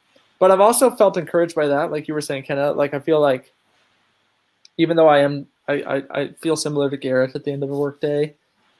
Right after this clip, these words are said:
uh, I do feel encouraged to, like, look back at, like, three weeks and to think of how much we pivoted and how much has changed and how much innovation occurred to, like, literally just change everything on a dime,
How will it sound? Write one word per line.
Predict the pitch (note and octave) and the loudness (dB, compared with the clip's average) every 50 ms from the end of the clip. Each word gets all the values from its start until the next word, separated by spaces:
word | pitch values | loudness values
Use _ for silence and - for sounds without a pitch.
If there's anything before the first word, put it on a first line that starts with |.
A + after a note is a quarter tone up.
| _ _ - | _ _ -2
uh, | C3+ C3+ C3+ C3+ C3 C3 B2+ B2+ C3+ D3+ C#3+ - _ _ _ _ _ _ _ _ _ _ _ _ _ _ _ _ _ _ _ _ _ _ _ _ _ _ - | 0 2 4 4 4 4 2 0 -2 -8 -12 -16 _ _ _ _ _ _ _ _ _ _ _ _ _ _ _ _ _ _ _ _ _ _ _ _ _ _ -4
I | D3+ D3+ | -2 -2
do | D3+ - E3+ F3+ F3 | -2 0 0 0 0
feel | - F#3+ F#3 F3 E3 | 2 4 4 4 4
encouraged | D#3+ C#3+ C3 - - E3+ D#3+ D#3 D3+ D3 C#3 - - - | 2 -2 -4 -4 0 2 4 4 4 2 -2 -8 -8 -4
to, | - D#3+ | -2 0
like, | C#3 C#3 C3+ C3+ C3+ - - - | 2 2 0 0 -2 -6 -16 -16
look | - D#3 D#3 E3 E3 E3 - - | -8 -2 0 0 0 0 -2 -2
back | C#3+ C#3+ C#3 C#3+ D#3 - E3 | -2 0 0 0 -2 -4 -4
at, | - - - | -6 -4 -2
like, | C#3 C#3+ C#3 C#3 _ _ _ | -2 -2 -2 -2 _ _ _
three | - D#3 D#3 D3+ | -6 -4 -2 -2
weeks | D3 C#3 C#3+ C#3+ D#3+ D3+ - - | -2 -2 -2 -4 -4 -4 -6 -6
and | E3 D3 | -6 -4
to | D3 C#3 | -4 -4
think | C3 D#3 D3 - | -4 -4 -4 -6
of | D#3 - | -6 -6
how | - C#3+ | -6 -6
much | C3+ D#3 C#3+ - - - | -4 -4 -6 -6 -8 -8
we | D#3 D3 | -6 -6
pivoted | C#3 - - - D3 C3+ D3+ D3 D3+ D#3 E3 D#3+ | -8 -8 -6 -4 -4 -2 -2 0 0 0 0 0
and | E3 D3 C3 | 0 -2 -4
how | C#3+ | -6
much | C#3 C#3+ - - | -6 -8 -6 -6
has | C#3+ C3+ - | -8 -8 -8
changed | - - - D3 C#3 C#3+ D3 D3+ D3+ D3+ | -10 -12 -10 -8 -6 -6 -6 -6 -8 -8
and | C#3 | -10
how | B2+ C#3+ | -8 -8
much | C#3+ C#3+ C#3 | -8 -8 -6
innovation | A#2+ C#3+ D3 C#3 C3+ C#3 C3+ C3+ - D3 C#3+ | -6 -4 -4 -2 -2 -2 -2 -4 -6 -10 -10
occurred | C#3 - - D3 C#3 C#3+ D3 D3+ D#3+ E3+ - _ _ _ _ _ _ _ _ _ _ _ _ - | -10 -6 -4 -2 0 2 2 0 0 -4 -10 _ _ _ _ _ _ _ _ _ _ _ _ -2
to, | - D#3+ | 2 4
like, | D#3 C#3+ C3+ C#3 C3+ - - _ _ _ _ _ _ _ _ _ _ _ _ _ - | 4 4 4 2 0 -6 -18 _ _ _ _ _ _ _ _ _ _ _ _ _ -14
literally | - C#3+ C#3+ D3+ D#3+ D#3+ F3 E3+ D#3 | -12 -6 0 0 2 4 4 2 2
just | D3+ C#3 C#3 C#3 - - _ _ _ - | 0 -4 -6 -8 -8 -12 _ _ _ -10
change | - D3+ D3+ C#3 C3+ | -6 -6 -4 -2 -2
everything | C3 C#3+ D#3 D3+ - C#3 C3+ B2+ - - - | -2 -2 -2 -2 -6 -6 -8 -10 -12 -10 -6
on | C3+ C3 C3+ | -6 -4 -4
a | C3 | -4
dime, | C#3 C3+ B2+ B2 A2+ A#2+ B2+ - | -4 -4 -4 -4 -6 -8 -10 -14